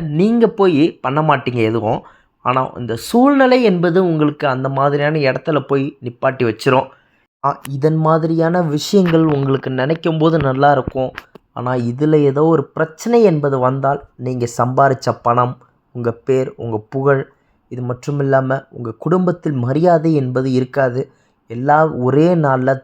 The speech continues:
தலைகீழாக மாறிடும். ஏன்னு கேட்டா, சூரியன் இப்ப மூணாம் பாகத்துல இருக்கார். இதன் காரணமாக அதிக தன்னம்பிக்கை, இது மட்டும் இல்லாம தொடர்பில் துணிச்சல், இது மட்டும் இல்லாம சந்திரன் பன்னெண்டாம் வீட்டுல இருக்கார்.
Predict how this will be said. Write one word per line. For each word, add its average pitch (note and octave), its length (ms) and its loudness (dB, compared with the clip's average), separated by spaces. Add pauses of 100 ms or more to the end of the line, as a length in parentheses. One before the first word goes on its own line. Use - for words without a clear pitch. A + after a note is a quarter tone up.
தலைகீழாக C#3+ 760 2
மாறிடும். A2+ 640 -2 (800)
ஏன்னு C#3+ 300 -2
கேட்டா, A#2+ 360 0 (100)
சூரியன் F3+ 580 2
இப்ப C#3 300 -2
மூணாம் D3 460 0
பாகத்துல B2 380 -2
இருக்கார். A#2 360 -4
இதன் A#2+ 320 -6
காரணமாக C3 680 -2 (640)
அதிக E3 480 0
தன்னம்பிக்கை, D#3+ 800 0 (260)
இது B2+ 180 -8
மட்டும் B2+ 320 -6
இல்லாம B2+ 340 -2 (180)
தொடர்பில் F3+ 520 2
துணிச்சல், C3+ 460 -6 (960)
இது B2 140 -8
மட்டும் B2+ 340 -4
இல்லாம C#3 320 2 (120)
சந்திரன் F#3 600 2 (180)
பன்னெண்டாம் D#3+ 420 2
வீட்டுல B2 260 0
இருக்கார். A#2+ 260 -4